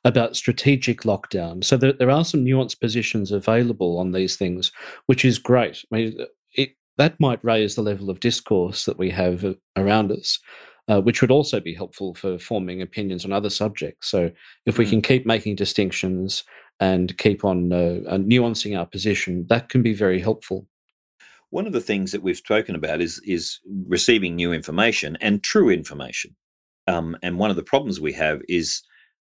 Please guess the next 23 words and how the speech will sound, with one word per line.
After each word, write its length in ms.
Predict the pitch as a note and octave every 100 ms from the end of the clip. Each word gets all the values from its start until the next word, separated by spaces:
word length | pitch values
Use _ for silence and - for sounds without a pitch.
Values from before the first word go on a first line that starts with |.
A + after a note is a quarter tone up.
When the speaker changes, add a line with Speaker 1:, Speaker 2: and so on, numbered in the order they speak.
| F2
Speaker 2:
that 300 | E2+ E2 -
the 80 | G2
people 380 | - B2+ - F2
telling 400 | - A#2 C3 F2+
us 140 | D2+
this 180 | E2 D2+
information 680 | E2 D2 D2+ C2+ C2 D2 D#2+
sometimes 680 | F#2 A2+ A2+ - C#2+ D#2 F2+
don't 280 | - E2 -
have 260 | D#2+ D#2+
pure 280 | - D#2 D2+
motives. 420 | F#2+ C#3 - B1+
So 320 | - E2+ D#2+ D2+
the 100 | D2+
government 440 | G2 G2 F2+ -
wants 360 | E2+ F2 - -
us 200 | D2 -
to 80 |
behave 360 | D2 D2 F2 D#2
in 80 | D2+
a 60 |
certain 340 | - E2 B1 D2
way. 320 | F2 C#3+ D3+